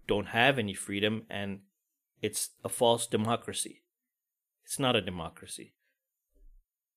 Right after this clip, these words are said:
Anyway, that's just my thoughts on this shit. It's just frustrating when you ca-, sit around and can't do anything and you just read about it on Twitter and you see what's happening and you're entirely helpless. You can even speak out like I am here,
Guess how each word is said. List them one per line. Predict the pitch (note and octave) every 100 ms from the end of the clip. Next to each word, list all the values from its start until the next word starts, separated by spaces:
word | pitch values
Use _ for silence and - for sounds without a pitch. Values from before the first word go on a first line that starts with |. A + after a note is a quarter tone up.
| _ _ _
Anyway, | D3+ F#3+ G3 G3 G3 - _ _ _
that's | A#2 B2 -
just | B2+ -
my | C3 B2
thoughts | C#3 B2+ -
on | C3 B2+
this | B2
shit. | - C#3+ D3 - _ _ _ _ _ _
It's | - G#2+ -
just | A2 -
frustrating | B2 - - A#2+ B2 B2+ -
when | A#2
you | A#2 A2
ca-, | - A#2 G#2
sit | - B2+
around | B2 A#2 A#2+
and | A2 G#2+
can't | A#2+ G#2
do | G#2 A2
anything | B2 A#2+ C3+ A#2
and | G2+
you | G#2
just | G2+ -
read | G2+ A2 A#2
about | A2+ A2
it | G#2+
on | F2+
Twitter | - A2+ A#2+ B2 - - - - -
and | G#2+
you | G2+
see | - - A2+
what's | A2+ -
happening | G#2+ G#2+ - A#2 A#2+ _ _ _
and | - G2+ G2+
you're | G#2 G#2 G#2 _ -
entirely | A#2+ A2 - A#2 C#3 C#3+ C#3
helpless. | A#2+ A2 G#2 F2+ F2+ A#2+
You |
can | B2+ F#3
even | F3+ D3+
speak | G#2+ - C#3 C3
out | A2+ D3+
like | D3+ D3+
I | C#3+
am | A#2+
here, | G#2 G2+ G#2 D#3+